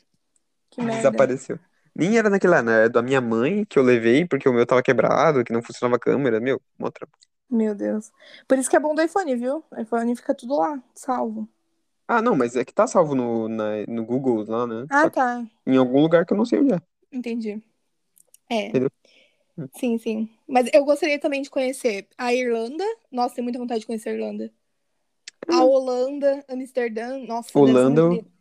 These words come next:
Speaker 2: Holanda eu
Speaker 1: Meu
Speaker 2: não queria
Speaker 1: Deus.
Speaker 2: ir. Amsterdã.
Speaker 1: Mas imagina, tu ir num castelo da Irlanda, deve ser muito legal. Deve ter castelo lá, né? Agora,
Speaker 2: Ah,
Speaker 1: não sei.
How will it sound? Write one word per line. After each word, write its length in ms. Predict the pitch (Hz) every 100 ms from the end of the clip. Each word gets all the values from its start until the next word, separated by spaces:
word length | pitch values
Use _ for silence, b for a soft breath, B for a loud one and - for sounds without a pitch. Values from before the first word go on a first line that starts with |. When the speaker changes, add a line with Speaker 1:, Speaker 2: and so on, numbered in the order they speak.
| -
Speaker 2:
Holanda 280 | 131 - -
eu 40 |
Speaker 1:
Meu 60 | 240
Speaker 2:
não 20 |
queria 240 | - 220
Speaker 1:
Deus. 120 | 131 123
Speaker 2:
ir. 60 | - _ _ _ _ _
Amsterdã. 640 | 117 113 127 117 113 113 123 _ _ _ _ B B -
Speaker 1:
Mas 120 | 277
imagina, 520 | 320 311 320 330 262
tu 160 | 226 277
ir 100 | 262
num 160 | 269
castelo 1000 | 269 262 247 - 240 254 254 233 208 208 208 _
da 300 | 247 233 240
Irlanda, 380 | 233 226 240 233
deve 140 | 233 226
ser 80 |
muito 140 | 247 277
legal. 160 | 294
Deve 140 | 226 285
ter 100 | 359
castelo 360 | 254 - 226
lá, 180 | 226 220
né? 140 | 220 220
Agora, 260 | 220 220
Speaker 2:
Ah, 220 | 226 233
Speaker 1:
não 120 | 247 247
sei. 320 | - 226